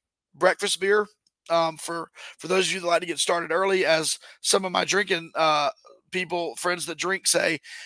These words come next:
"If you don't start drinking early, you can't drink all day." So, uh,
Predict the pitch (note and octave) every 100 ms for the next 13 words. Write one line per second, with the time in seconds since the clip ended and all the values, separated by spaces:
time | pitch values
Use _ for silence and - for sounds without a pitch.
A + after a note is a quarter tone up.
0 | - D3 D3 F3+ F#3 G#3 G3 F#3+ G3 G#3+
1 | A3+ F#3 E3 E3+ D#3+ D#3 E3 E3 D#3 -
2 | - - - E3+ D#3 D#3 C#3+